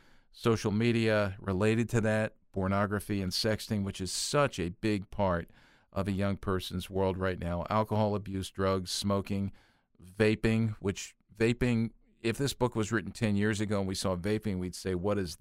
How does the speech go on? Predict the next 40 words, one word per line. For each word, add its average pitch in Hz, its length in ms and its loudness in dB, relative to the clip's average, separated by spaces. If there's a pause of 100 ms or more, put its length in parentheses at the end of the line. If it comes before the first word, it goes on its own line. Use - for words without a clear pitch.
that?" 98 440 -2 (500)
And 101 180 0
it 110 100 2
is 95 180 -2
off 98 220 0
the 85 100 -8
charts - 460 0
right 90 260 -2
now. 85 220 -2
We've, 90 320 -10
we've 90 240 -20
done, 92 340 0 (120)
uh, 85 240 -8 (180)
some, 90 440 -2 (100)
some, 90 300 -6 (300)
uh, 85 120 -4
work 98 280 -2
on 92 180 0
that 92 200 -2
with 90 160 -6
our 87 100 0
l-, 87 220 -4
little 92 260 -2
one 92 280 -2
minute 90 240 -2
daily 90 320 -2
podcast, 90 680 -4 (540)
navigating 117 560 4
mental 107 240 0
health 104 240 2
struggles, 98 640 -2
uh, 101 160 -4
on 117 220 4
and 104 120 2
on. 90 180 -2
So 107 120 -4
it's 104 140 -4
really, 208 240 2
really 113 240 2
helpful. 104 420 0